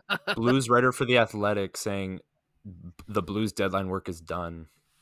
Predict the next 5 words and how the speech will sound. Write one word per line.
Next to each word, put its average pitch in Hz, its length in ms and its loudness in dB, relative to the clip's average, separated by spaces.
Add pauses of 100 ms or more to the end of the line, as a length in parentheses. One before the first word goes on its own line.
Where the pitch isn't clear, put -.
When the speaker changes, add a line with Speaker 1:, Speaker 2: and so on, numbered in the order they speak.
(400)
Speaker 1:
Interesting. 151 500 -12 (280)
Speaker 2:
So 82 320 -12 (160)
rule 85 200 -8
them 85 200 -10
out. 82 200 -12